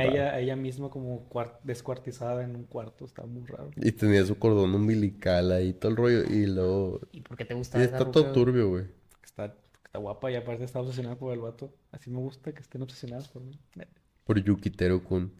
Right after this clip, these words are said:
Speaker 1: que es un protagonista asqueroso, güey, pero, o sea, es
Speaker 2: Es que lo criticamos
Speaker 1: patético,
Speaker 2: tanto,
Speaker 1: güey.
Speaker 2: pero me gusta mucho.
Speaker 3: Pero, ¿por qué asqueroso, güey, en el aspecto?
Speaker 2: No tiene
Speaker 1: Pues
Speaker 2: desarrollo, man. Es como
Speaker 3: Ah, asqueroso en mal personaje.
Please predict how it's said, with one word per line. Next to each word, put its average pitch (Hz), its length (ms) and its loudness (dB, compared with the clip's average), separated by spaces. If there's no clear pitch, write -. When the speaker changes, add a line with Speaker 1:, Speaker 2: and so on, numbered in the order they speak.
Speaker 1:
que 80 340 0
es 85 360 0
un 98 320 2
protagonista 98 920 2
asqueroso, 80 840 -2
güey, 78 160 0
pero, 85 200 -8
o 90 80 -8
sea, 80 240 -2
es - 260 -6
Speaker 2:
Es 135 160 -2
que 185 120 -4
lo - 120 4
criticamos 156 400 2
Speaker 1:
patético, 175 260 0
Speaker 2:
tanto, 92 180 0
Speaker 1:
güey. 80 160 2
Speaker 2:
pero 143 100 -4
me 143 60 -6
gusta 147 220 -12
mucho. 160 300 -8
Speaker 3:
Pero, 143 360 -4
¿por 139 180 -4
qué 151 120 0
asqueroso, 151 480 0
güey, 139 200 -2
en 131 100 -6
el 135 100 -6
aspecto? 127 300 -2
Speaker 2:
No 120 60 -14
tiene 127 160 4
Speaker 1:
Pues 101 420 6
Speaker 2:
desarrollo, 139 440 0
man. 196 480 -4
Es 131 200 -4
como 175 260 -2
Speaker 3:
Ah, 180 160 4
asqueroso 147 500 2
en 196 120 0
mal 185 200 0
personaje. 143 540 -8